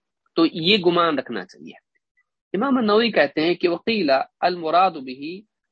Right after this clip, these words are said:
الرجا وتأمیل العفو و-، وتأمیل العفو وهذا اصح۔ کہتے ہیں مراد یہ ہے کہ اللہ تعالیٰ سے ہر حال میں امید رکھے،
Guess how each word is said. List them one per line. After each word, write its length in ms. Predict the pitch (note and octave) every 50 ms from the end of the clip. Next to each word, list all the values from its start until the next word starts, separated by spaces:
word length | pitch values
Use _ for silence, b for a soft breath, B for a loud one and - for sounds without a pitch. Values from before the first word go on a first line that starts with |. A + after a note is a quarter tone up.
| _ -
الرجا 520 | D3 D3 D3+ D#3 F3 G3 F#3 E3 D3+ A#2+ G2+ - _ _ _ _ _ _ _ -
وتأمیل 760 | C#3 C#3 - - - - - E3 D#3+ F3 F#3+ F#3+ F#3 D#3 C#3 B2
العفو 380 | A#2 D3+ F3+ F#3 - - - - _ _ _ _ _ _ _ _ _
و-، 400 | - C3+ C#3+ D3+ D3+ C#3+ - - D3 - - - - - D#3+ - -
وتأمیل 600 | D#3+ D#3+ D3 - D#3+ - F3 F3+ G3+ G#3+ G3+ F#3
العفو 400 | E3 D3+ D3+ G3 A3 A3 _ _ _ _ _ _ _ _ _ _ _ _ _ _ _
وهذا 400 | - C3 C3 C#3 E3+ E3 C#3+ C3
اصح۔ 360 | - - A2 - - - - - - _ _ _ _ _ _ _ _ _
کہتے 180 | - E3+ E3+ G3+
ہیں 80 | G3+
مراد 260 | G3+ G3+ G#3+ A#3 B3 A3
یہ 240 | G3+ F3+ C3+ B2 B2
ہے 120 | C3 D#3+ F#3+ _ _ _ _ _ _ _ _
کہ 100 | - E3 -
اللہ 280 | D#3+ D#3+ F3+ F#3+ F#3 F3+
تعالیٰ 240 | F3+ D#3+ D#3+ E3 E3+ E3+ -
سے 100 | F3+ F3
ہر 220 | D#3+ - D#3 F3
حال 280 | D#3+ D3 D#3 E3+ E3+ E3
میں 120 | E3 E3
امید 300 | D3+ C3+ C#3 C3 B2 A2+
رکھے، 300 | - - _ _ - -